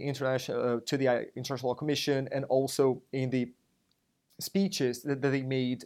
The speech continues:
in the Sixth Committee of the U N General Assembly. And it was a rule that was completely crucial for this project, but which faced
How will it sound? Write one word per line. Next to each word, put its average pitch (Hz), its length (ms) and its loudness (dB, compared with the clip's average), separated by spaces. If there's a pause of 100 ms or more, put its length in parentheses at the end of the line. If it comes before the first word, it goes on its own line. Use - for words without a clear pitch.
in 135 140 -2
the 135 60 -4
Sixth - 280 -8
Committee 135 440 -4
of 127 180 -2
the 127 80 -4
U 123 120 -2
N 127 120 -4
General 123 260 -2
Assembly. 135 500 2 (560)
And 165 120 8
it 180 60 6
was 214 140 6
a 226 60 6
rule 196 400 4 (220)
that 156 80 8
was 170 160 2
completely 269 760 0
crucial 190 460 2
for 131 160 2
this 127 160 -8
project, 160 640 0 (320)
but 170 200 8
which 185 220 4
faced 196 400 2